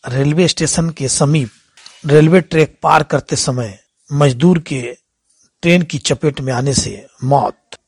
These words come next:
मोबाइल वाणी के साझा मंच पर झारखंड के जमशेदपुर से मैं शिव शंकर शाह। जी हाँ, नमस्कार। मैं बात कर रहा हूँ कि जमशेदपुर के गम्हरिया रेलवे स्टेशन के समीप रोज की तरह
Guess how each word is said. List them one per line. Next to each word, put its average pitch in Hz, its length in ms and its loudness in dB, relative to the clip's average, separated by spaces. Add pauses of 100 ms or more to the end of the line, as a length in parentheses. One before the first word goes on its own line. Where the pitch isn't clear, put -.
(180)
मोबाइल 175 320 6
वाणी 165 260 0
के 151 140 -6
साझा 151 520 0 (680)
मंच 139 320 -2
पर 107 240 -4 (440)
झारखंड 160 480 2
के 143 120 -8
जमशेदपुर 147 640 -2
से - 220 -14 (240)
मैं 151 160 -2
शिव 165 240 0
शंकर 131 440 -2
शाह। - 360 -4 (360)
जी 147 140 2
हाँ, 127 120 0
नमस्कार। 143 600 0 (300)
मैं 165 260 2
बात 170 260 4
कर 160 160 0
रहा 160 240 0
हूँ 139 280 -6 (480)
कि 147 60 -8
जमशेदपुर 165 640 2
के 180 340 4
गम्हरिया 147 480 2
रेलवे 147 380 4
स्टेशन 180 380 -2
के 165 200 -6
समीप 135 440 -2
रोज 165 280 0
की - 140 -6
तरह 127 380 2